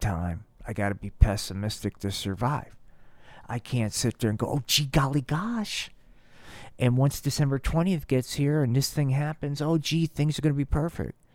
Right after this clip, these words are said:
Because they may say there's another delay. They may say, "Guess what? We, we can't do it. We thought we could, now we can't."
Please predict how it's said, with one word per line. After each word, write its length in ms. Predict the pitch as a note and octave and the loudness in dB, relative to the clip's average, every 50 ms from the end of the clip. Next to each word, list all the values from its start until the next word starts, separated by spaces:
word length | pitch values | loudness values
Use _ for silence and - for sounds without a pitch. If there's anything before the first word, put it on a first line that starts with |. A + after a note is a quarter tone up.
| - - - - - - - - _ _ _ _ - _ - | -20 -20 -20 -20 -20 -20 -20 -20 _ _ _ _ -20 _ -4
Because 400 | C#3 B2+ - C#3 B2+ A#2+ - - - - - - - - - - - - - - - - | -4 -2 2 2 0 0 -2 -6 -16 -20 -20 -20 -20 -20 -20 -20 -20 -20 -20 -20 -8 -4
they 140 | D#2+ E2+ | -2 -2
may 200 | F#2+ G2+ G#2 G#2+ | 0 0 0 0
say 280 | G#2+ - - - G2 G#2 | 0 -2 -2 -2 -2 -2
there's 240 | A2 A#2 A2+ A2+ A#2 | 0 -2 -2 -2 -2
another 340 | A#2 A2+ A2+ A#2 A#2 D3 D3 | -2 0 0 0 0 -2 -4
delay. 400 | C3+ - - G1+ G1+ G1+ - - - - - - - - | -4 -6 -10 -10 -10 -12 -10 -10 -10 -10 -12 -16 -20 -20
They 120 | - - | -18 -16
may 220 | - F2+ F#2+ F#2+ G2+ | -16 -14 -14 -10 -8
say, 400 | - - - G2 A2 A2+ A2+ A2 | -6 -6 -4 -4 -4 -4 -4 -2
"Guess 300 | A2 A2 G#2 - - - | -2 -4 -4 -4 -4 -4
what? 360 | A2 A2+ C#3+ D3+ B2 D#2+ - - - _ _ _ | -2 0 0 0 -2 -2 -6 -10 -16 _ _ _
We, 120 | - - F#2+ | -10 -8 -8
we 280 | F2+ F#2+ G2+ G#2+ A#2+ | -4 -2 -2 -2 -2
can't 420 | A#2+ - - C#3 C#3 C#3 C#3 C3+ - | -2 -2 -2 0 0 0 -2 -2 -4
do 140 | G2+ E2+ | -4 -6
it. 180 | F2 F2 - - | -6 -8 -8 -8
We 160 | - F#2+ G2+ | -6 -6 -6
thought 400 | G2 - - F#2 F#2 G2 G2+ G2 | -6 -6 -4 -2 0 0 0 0
we 100 | G#2 C3+ | -2 -4
could, 320 | B2 - - B2+ C3 C3 B2+ | -4 -2 0 0 2 2 2
now 240 | A#2 G2 G2 G#2+ | 2 2 2 0
we 140 | A2+ A#2+ A#2 | 0 -2 -2
can't." 460 | - - - - - - - - - | -4 -6 -6 -6 -6 -6 -8 -10 -14